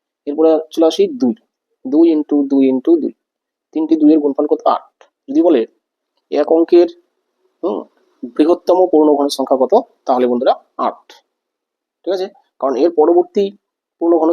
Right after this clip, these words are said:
সংখ্যা আট পার হয়ে যাবে, অর্থাৎ দুই অঙ্কের হয়ে যাবে। যেমন কি তিন, তিন, তিন, তিনটে তিনের গুণফল কত হবে বন্ধুরা? সাতাশ, তিন তিরিখে নয়, তিন নং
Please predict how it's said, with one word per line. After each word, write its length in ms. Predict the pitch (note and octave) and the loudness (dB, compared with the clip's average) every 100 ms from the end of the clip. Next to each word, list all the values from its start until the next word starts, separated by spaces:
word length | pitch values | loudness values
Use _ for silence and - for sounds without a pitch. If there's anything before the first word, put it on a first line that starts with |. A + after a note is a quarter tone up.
| D#3+ | -2
সংখ্যা 180 | E3 E3+ | -2 -2
আট 80 | - - | 0 0
পার 120 | D3+ C#3 | 0 0
হয়ে 120 | A#2+ | -2
যাবে, 100 | A#2+ | -2
অর্থাৎ 160 | A#2+ C#3 | -2 -2
দুই 100 | E3 D#3+ | 2 2
অঙ্কের 180 | C3 A2+ | 0 -4
হয়ে 120 | G#2+ | -10
যাবে। 100 | G#2 A#2 | -12 -4
যেমন 140 | D3 D#3 | -2 0
কি 80 | E4+ - | -2 2
তিন, 160 | D#3 A#2 - _ _ _ _ _ _ _ _ _ _ _ _ _ _ _ _ | 0 0 -4 _ _ _ _ _ _ _ _ _ _ _ _ _ _ _ _
তিন, 140 | C#3+ F#3+ A3 | -8 -8 -8
তিন, 120 | G#2 G#2+ | -12 -8
তিনটে 220 | C#3+ C#3+ C#3 | -6 -2 2
তিনের 180 | D3 G#3+ | 2 0
গুণফল 220 | C3 A2 A2 | -2 -2 -4
কত 80 | C3 | 0
হবে 100 | D3+ | 0
বন্ধুরা? 200 | D#3 A3 D3 | 2 0 -2
সাতাশ, 220 | B2+ - - | -6 -8 -8
তিন 80 | C#3 | -6
তিরিখে 240 | C#3 - C#3 | -6 -4 -2
নয়, 120 | E3 C#3+ | -2 -2
তিন 100 | |
নং 80 | C3+ | -2